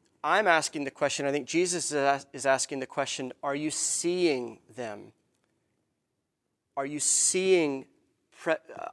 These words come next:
obvious needs? Not all of them are gonna have obvious needs. We're not talking about, uh, go do a, a, a deep dive therapy session to excavate the entire past of everyone you bump into to see if there's needs buried.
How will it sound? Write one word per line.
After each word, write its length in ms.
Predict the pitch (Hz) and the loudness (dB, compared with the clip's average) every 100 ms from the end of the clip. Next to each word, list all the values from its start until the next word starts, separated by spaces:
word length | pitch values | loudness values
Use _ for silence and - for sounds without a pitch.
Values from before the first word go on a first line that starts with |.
| - | 2
obvious 520 | 151 156 156 139 - | 4 4 0 -2 0
needs? 420 | 156 147 107 - | -2 -2 -4 -6
Not 260 | 139 185 220 | 0 4 8
all 220 | 214 233 | 8 8
of 80 | 175 | 6
them 140 | 170 | 2
are 60 | 160 | 4
gonna 180 | 160 | 4
have 260 | 151 180 202 | 4 2 2
obvious 460 | 139 110 117 113 - | 2 0 -4 -8 -8
needs. 460 | 110 98 - - - _ _ _ _ _ _ _ _ _ _ _ _ _ _ _ | -12 -14 -16 -16 -18 _ _ _ _ _ _ _ _ _ _ _ _ _ _ _
We're 140 | - 160 | -2 2
not 160 | 185 | 2
talking 420 | - 190 214 196 | 6 6 6 4
about, 340 | 170 160 156 - - | 8 10 10 6 -6
uh, 60 | |
go 240 | 151 180 208 | 0 2 4
do 140 | 202 | 6
a, 160 | 165 151 - | 4 2 -4
a, 100 | 143 - | -4 -2
a 80 | 135 | -4
deep 440 | 113 - 214 226 | -4 -4 -2 -2
dive 300 | 190 165 165 | 2 4 4
therapy 400 | - 165 170 170 | 4 4 4 2
session 400 | 160 165 151 160 | 0 0 2 -2
to 160 | 147 - | -6 0
excavate 600 | 165 - - 151 160 160 | 0 0 -6 0 0 0
the 80 | 143 | -8
entire 480 | 131 - 160 165 151 | -10 0 4 6 4
past 460 | - 147 143 - | 2 2 2 -2
of 100 | 139 | -6
everyone 400 | 127 143 147 143 | -2 -2 0 0
you 80 | 135 | -2
bump 300 | 135 139 139 | -2 -4 -4
into 280 | 139 - 143 | -6 -6 -8
to 80 | 123 | -6
see 280 | - 185 | -4 2
if 100 | 185 | 2
there's 240 | 175 147 143 | 2 -6 -2
needs 260 | 156 151 | 0 0
buried. 360 | 123 151 139 131 | -2 -2 0 -2